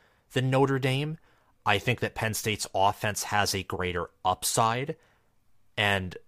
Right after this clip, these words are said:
a greater amount of speed and athleticism than Notre Dame's offense. Well, Notre Dame's offense with, you know, Audric Estime and their tight ends and Sam Hartman is more power-oriented, more pro-style, more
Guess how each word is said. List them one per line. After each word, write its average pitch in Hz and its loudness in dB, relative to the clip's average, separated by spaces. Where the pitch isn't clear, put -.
a 113 -4
greater 101 2
amount 98 0
of 90 -8
speed 110 0
and 98 -4
athleticism 113 0
than 185 0
Notre 190 6
Dame's 185 -4
offense. 170 -2
Well, 131 0
Notre 107 4
Dame's 107 -2
offense 113 0
with, 101 -4
you 101 -6
know, 92 -6
Audric 113 4
Estime 117 2
and 110 0
their 87 -4
tight 113 0
ends 104 0
and 95 -6
Sam 101 -2
Hartman 104 -2
is 95 -2
more 95 2
power-oriented, 113 4
more 107 6
pro-style, 113 2
more 98 -2